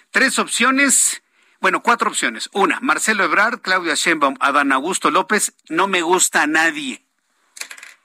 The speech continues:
Marcelo Ebrard, Claudia Sheinbaum, Adán Augusto López, no me gusta a nadie. Hasta este momento, de las miles de personas, agradezco a las miles de personas que han participado en este ejercicio,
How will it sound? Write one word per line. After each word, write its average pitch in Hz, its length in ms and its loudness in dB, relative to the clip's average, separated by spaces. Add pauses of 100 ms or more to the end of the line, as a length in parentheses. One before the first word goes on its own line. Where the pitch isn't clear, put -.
(1000)
Marcelo 165 420 -2
Ebrard, 160 300 -2
Claudia 160 360 -2
Sheinbaum, 180 420 -2
Adán 143 260 2
Augusto 139 400 -4
López, 156 400 -2
no 185 220 0
me 180 100 -2
gusta 165 340 -2
a 143 40 2
nadie. 143 480 0 (720)
Hasta 185 340 2
este 247 220 0
momento, 196 420 0
de 190 60 2
las 156 180 0
miles 202 260 0
de 165 60 -2
personas, 160 440 -2
agradezco 147 720 -2
a 117 60 -14
las 117 140 -10
miles 151 220 -2
de 131 80 -4
personas 135 380 -6
que - 80 -4
han 139 80 -4
participado 131 520 -4
en 127 80 -6
este 127 180 -12
ejercicio, 131 520 -4